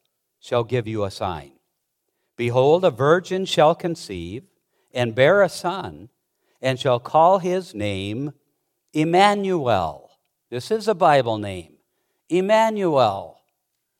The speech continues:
Do we have any Emmanuels in our auditorium today? Emmanuel.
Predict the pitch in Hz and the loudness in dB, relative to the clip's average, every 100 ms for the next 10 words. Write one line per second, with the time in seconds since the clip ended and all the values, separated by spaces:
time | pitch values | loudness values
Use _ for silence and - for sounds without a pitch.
0 | _ _ _ 120 120 143 147 139 147 156 | _ _ _ -10 -2 0 2 4 4 4
1 | 160 160 165 160 156 165 180 190 151 107 | 2 2 0 0 4 4 4 2 -2 -2
2 | 85 71 _ - - - _ _ _ _ | -4 -10 _ -20 -20 -20 _ _ _ _
3 | _ _ _ 113 113 110 107 104 101 98 | _ _ _ -6 -4 -4 -6 -4 -6 -8
4 | - _ _ _ _ _ _ _ _ - | -14 _ _ _ _ _ _ _ _ -4
5 | 113 107 101 113 98 90 85 92 90 80 | -2 -2 -4 -6 -6 -8 -14 -18 -18 -18
6 | 80 _ _ _ _ _ _ 117 123 147 | -20 _ _ _ _ _ _ -8 -4 -2
7 | 139 139 113 98 98 82 78 _ | -2 -4 -6 -6 -6 -8 -14 _